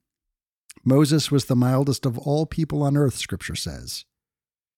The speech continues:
Do you see the greatness of the encomium, which conferred on him equality of esteem with the whole human race, or rather, gave him precedence over all mankind?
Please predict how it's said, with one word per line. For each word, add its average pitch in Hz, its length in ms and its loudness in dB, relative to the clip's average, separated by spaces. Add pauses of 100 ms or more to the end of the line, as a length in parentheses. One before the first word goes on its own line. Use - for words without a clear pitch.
(200)
Do 135 100 2
you 143 100 4
see 208 300 0
the 165 120 0
greatness 143 600 -2
of 123 180 -4
the 131 140 -2
encomium, 147 720 -2 (1000)
which 143 280 2
conferred 156 640 2
on 156 180 2
him 143 340 2 (520)
equality 131 840 -2
of 98 120 -6
esteem 165 720 -2
with - 180 -2
the 110 80 -6
whole 165 420 0
human 147 380 0
race, 117 460 -4
or 147 120 4
rather, 170 400 0 (360)
gave 196 240 4
him 185 200 2
precedence 170 720 0
over 165 300 2
all 175 180 2
mankind? 175 800 0